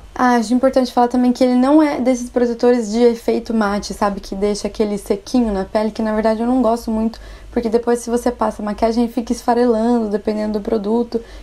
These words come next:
então ele também não é assim, ele é mais um gelzinho, ele fica hidratante, mas não fica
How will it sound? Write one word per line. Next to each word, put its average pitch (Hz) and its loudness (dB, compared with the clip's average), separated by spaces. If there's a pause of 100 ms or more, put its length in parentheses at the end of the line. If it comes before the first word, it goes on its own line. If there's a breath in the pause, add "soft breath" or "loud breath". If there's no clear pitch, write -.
(100)
então 220 0
ele 220 -2
também 220 0
não 220 0
é 226 2
assim, 240 -2
ele 196 -4
é 196 -2
mais 208 0
um 240 2
gelzinho, 233 0 (300 loud breath)
ele 233 2
fica 247 -2
hidratante, 262 0
mas 247 2
não 240 2
fica 262 0